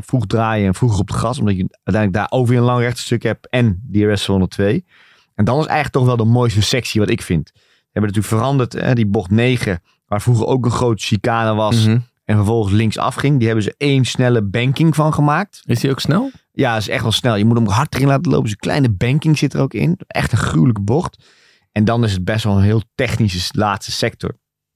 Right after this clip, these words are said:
Speaker 1: Eh, hè, van bocht elf, waar je de auto recht neer moet zetten. Vervolgens laat moet remmen. En niet te veel naar buiten moet laten lopen.
Speaker 2: Onder het bruggetje
Speaker 1: Eh,
Speaker 2: door.
Speaker 1: onder het bruggetje door van het hotel.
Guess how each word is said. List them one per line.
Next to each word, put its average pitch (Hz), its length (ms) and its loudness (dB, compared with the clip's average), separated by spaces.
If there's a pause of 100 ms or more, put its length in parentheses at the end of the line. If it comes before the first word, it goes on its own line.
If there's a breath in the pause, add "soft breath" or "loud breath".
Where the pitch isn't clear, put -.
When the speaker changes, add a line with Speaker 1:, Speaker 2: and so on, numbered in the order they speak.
(360)
Speaker 1:
Eh, 98 120 -2
hè, 110 240 0
van 95 180 0
bocht - 200 -2
elf, 104 400 -2 (300 soft breath)
waar 95 120 -4
je 92 60 -2
de - 60 -4
auto 98 220 -2
recht 98 260 -2
neer 104 180 4
moet 95 160 0
zetten. 98 400 -2
Vervolgens 98 580 0
laat 104 220 0
moet 95 140 -2
remmen. 104 460 2 (340 soft breath)
En 104 160 0
niet 110 140 2
te 110 80 0
veel 107 140 2
naar 104 80 2
buiten 104 340 0
moet 101 100 2
laten 101 200 -2
lopen. 101 440 2
Speaker 2:
Onder 104 120 2
het 92 80 0
bruggetje 101 340 2
Speaker 1:
Eh, 107 180 2
Speaker 2:
door. - 80 -2
Speaker 1:
onder 107 140 2
het 95 80 0
bruggetje 123 340 -2
door 113 140 0
van 104 80 2
het 107 100 0
hotel. 135 540 0